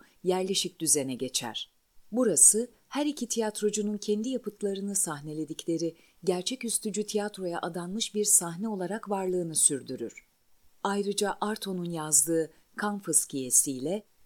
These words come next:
Vitrak'ın aşkın gizleri kısa ve güç sahnelerle dolu gerçeküstücülerin bağlı oldukları anılar kavramıyla yüklü oyunlardır. Yazarlar iki oyun yılı süresince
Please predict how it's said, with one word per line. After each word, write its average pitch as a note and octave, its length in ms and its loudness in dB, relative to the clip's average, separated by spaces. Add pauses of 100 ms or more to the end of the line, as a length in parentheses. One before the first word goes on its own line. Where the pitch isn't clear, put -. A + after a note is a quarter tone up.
(140)
Vitrak'ın G#3+ 680 0
aşkın A3+ 440 -2
gizleri F#3+ 500 2
kısa A3+ 360 0
ve A#3 80 0
güç A3+ 280 -6
sahnelerle G3 760 0
dolu E3 320 -2 (280)
gerçeküstücülerin G3 1120 -2
bağlı E3+ 260 0
oldukları G#3 680 -2
anılar G3 400 -4
kavramıyla F3+ 680 -2
yüklü C#3+ 320 -4
oyunlardır. B2+ 840 -6 (840)
Yazarlar F#3 720 2 (240)
iki G#3 240 -6
oyun G#3+ 300 -2
yılı F#3+ 200 -2
süresince D3+ 840 0